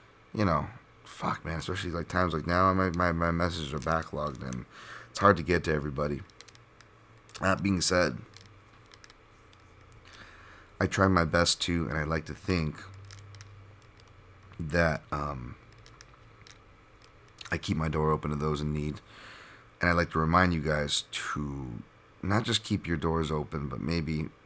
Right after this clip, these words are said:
and this goes for me, maybe we shall be a little more proactive with our relationship pursuits and making sure those relationships, friendships, and, and people are okay.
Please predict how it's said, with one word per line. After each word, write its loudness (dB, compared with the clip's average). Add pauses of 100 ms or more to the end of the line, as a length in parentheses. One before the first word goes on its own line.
and 0
this 0
goes 2
for -2
me, 2
maybe 2
we 0
shall 0
be 0
a 0
little 0
more -2
proactive -4
with -10
our -8
relationship -8
pursuits -6
and -10 (760)
making 0
sure 2
those 2
relationships, 0
friendships, -2
and, -2
and -6
people -6
are -4
okay. -4